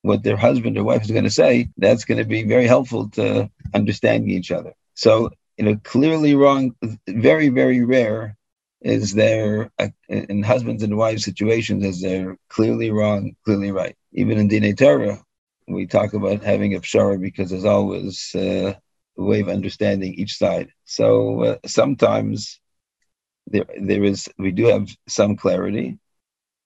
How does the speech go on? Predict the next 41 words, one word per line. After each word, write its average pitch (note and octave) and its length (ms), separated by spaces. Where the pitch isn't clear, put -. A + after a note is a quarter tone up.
and F#2 160
if F#2 80
we G2 100
can F#2 160
help G2+ 300
them F#2+ 100
have G2 260
clarity, G2 520
for F#2+ 140
example, G2+ 420
when G#2+ 160
there G#2 180
are, G2 380
when G2+ 200
there G2+ 320
are, F2 200
when F#2+ 220
there's F#2+ 160
a G2 80
competition G#2+ 600
between F#2+ 360
a F2 80
spousal G#2 520
need G2+ 200
and G2 100
a F#2+ 80
parental F#2+ 560
need, E2+ 160
so - 120
their F2+ 160
halacha F#2+ 300
is F#2 120
very F#2 260
clear E2+ 300
that F#2 180
the F2 80
spousal F2+ 460
need, F#2 380
uh, F#2+ 280
comes G2+ 240
first. - 320